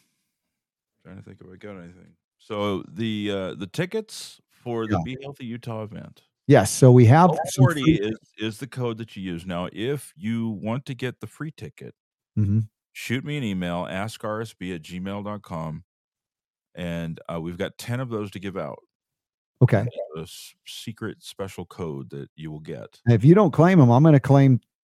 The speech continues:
Speaker 2: three or four for some of my friends that I wanna bring. So you claim 'em fast. Just saying.
Speaker 1: And what else?
Speaker 2: And then, and then what, what do you do? You send them a code for them to use?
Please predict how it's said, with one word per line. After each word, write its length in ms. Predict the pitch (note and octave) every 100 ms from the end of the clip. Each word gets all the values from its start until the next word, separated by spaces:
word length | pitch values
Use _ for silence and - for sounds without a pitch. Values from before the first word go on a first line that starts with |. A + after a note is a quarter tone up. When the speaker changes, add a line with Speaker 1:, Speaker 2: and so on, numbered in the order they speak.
| _ _
Speaker 2:
three 160 | C#3
or 100 | D3
four 280 | - C3 C#3
for 280 | - A#2+ G#2+
some 240 | - C3+
of 40 | B2
my 100 | A2+
friends 340 | - C3+ B2+
that 80 | A2
I 40 |
wanna 180 | F#2 F2+
bring. 320 | D#2+ E2+ - _ _ _ _ _ _ _ _ _ _
So 60 | G#2
you 280 | G#2 D#3+ F#3 -
claim 300 | - D3 F#3+
'em 100 | E3
fast. 560 | B2+ - - - - _ _ _ _ _ -
Just 180 | A#2
saying. 300 | - - A#2+ A2+ _ _ _ - - - - _ _ _ - _ - - - _ _ _ _ _ _ - _ _ _ _ -
Speaker 1:
And 640 | G#2+ A2+ B2 B2 B2 B2
what 180 | F#2+ F#2+
else? 480 | D#2+ - - - -
Speaker 2:
And 140 | C3
then, 180 | D#3 E3+
and 200 | E3 D#3
then 340 | D#3+ E3+ D3+ C3+
what, 200 | D3+ D#3+
what 140 | D#3+
do 60 | E3+
you 120 | D#3+
do? 140 | C3
You 220 | A#2+ G#2
send 380 | A2 - C#3 C#3
them 200 | C3+ C#3
a 60 | C3+
code 380 | - C3+ C#3+ B2+
for 180 | - A#2+
them 180 | B2
to 60 | A#2
use? 480 | G#2+ A2+ C#3+ F3+